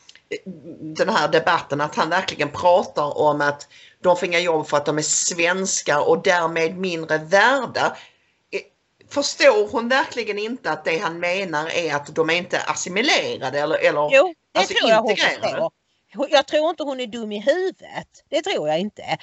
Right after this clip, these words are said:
Speaker 2: Jag
Speaker 1: Nej.
Speaker 2: tror att hon vet mycket väl vad Jimmy Åkesson menar. Men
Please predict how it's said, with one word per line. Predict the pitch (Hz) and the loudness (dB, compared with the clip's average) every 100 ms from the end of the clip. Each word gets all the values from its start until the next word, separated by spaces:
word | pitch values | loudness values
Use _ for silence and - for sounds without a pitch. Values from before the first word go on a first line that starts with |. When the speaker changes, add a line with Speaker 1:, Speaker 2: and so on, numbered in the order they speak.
| - - | -8 4
Speaker 2:
Jag | 277 | 4
Speaker 1:
Nej. | 349 | 4
Speaker 2:
tror | 311 208 | 2 0
att | - | -2
hon | 220 | -6
vet | 165 151 151 | -4 -6 -4
mycket | 240 349 453 440 - 349 | -2 0 -2 -4 -6 0
väl | 349 254 170 170 196 | 2 2 2 -2 -2
vad | 233 190 160 | 2 2 0
Jimmy | 165 170 175 | -8 -8 -2
Åkesson | 208 220 - 160 147 151 | 2 2 0 -10 -10 -8
menar. | 170 185 240 139 120 - | -6 0 0 0 -6 -10
Men | 208 254 320 440 427 208 | -14 -10 -2 2 4 2